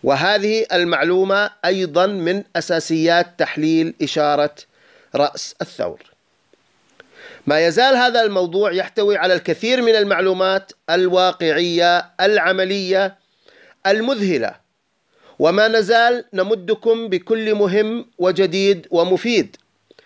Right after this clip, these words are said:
وإن كانت بعض المعلومات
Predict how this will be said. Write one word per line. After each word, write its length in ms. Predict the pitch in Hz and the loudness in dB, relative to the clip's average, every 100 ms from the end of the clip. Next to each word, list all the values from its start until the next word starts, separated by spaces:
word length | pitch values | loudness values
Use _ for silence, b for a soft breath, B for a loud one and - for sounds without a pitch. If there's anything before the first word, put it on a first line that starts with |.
| b b b | b b b
وإن 400 | 175 269 302 277 | 0 2 0 -2
كانت 480 | - 240 233 202 202 | 0 2 2 0 -2
بعض 260 | 196 185 | -4 -2
المعلومات 960 | 185 185 175 175 175 170 165 175 - | -2 -2 -2 0 -2 0 0 -2 -6